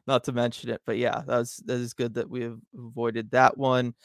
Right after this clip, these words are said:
Um, Nicole pointed out Calgary lost today as well. That was certainly good. Uh, Zoe r-, telling me, "Dunn is the only person Holloway has ever fought."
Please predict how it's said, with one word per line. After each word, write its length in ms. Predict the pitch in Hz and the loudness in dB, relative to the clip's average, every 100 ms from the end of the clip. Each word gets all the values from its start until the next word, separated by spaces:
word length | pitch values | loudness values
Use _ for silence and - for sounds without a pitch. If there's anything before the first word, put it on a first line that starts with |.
| - _ - | -20 _ -2
Um, 440 | 113 113 113 117 | 2 4 2 0
Nicole 260 | 120 135 120 | 2 4 4
pointed 260 | 135 120 | 4 4
out 120 | 117 - | 2 4
Calgary 420 | 113 123 123 127 | 6 6 4 4
lost 340 | 127 120 - | 6 4 2
today 260 | 127 120 123 | -2 2 2
as 200 | 113 - | 2 -4
well. 520 | 120 123 127 123 120 | 2 6 8 8 6
That 120 | 113 | 0
was 160 | - 120 | -4 -8
certainly 380 | - 113 120 120 | -6 -6 -4 -4
good. 400 | 123 120 117 113 _ _ _ | 0 0 0 -4 _ _ _
Uh, 300 | 117 120 117 - | 4 6 6 6
Zoe 280 | 131 127 | 6 6
r-, 120 | 123 - 110 | 4 -4 -16
telling 240 | - 131 127 | 0 0 2
me, 120 | 120 | -2
"Dunn 360 | 117 131 151 165 | -4 6 6 6
is 100 | 127 | 0
the 120 | 139 | 0
only 360 | 160 160 165 147 | 6 8 8 6
person 380 | - 127 127 120 | 6 4 4 4
Holloway 380 | 120 120 120 120 | 6 6 6 2
has 160 | 110 | 2
ever 200 | 120 113 | 0 0
fought." 380 | 117 110 110 117 | -4 -2 -2 -2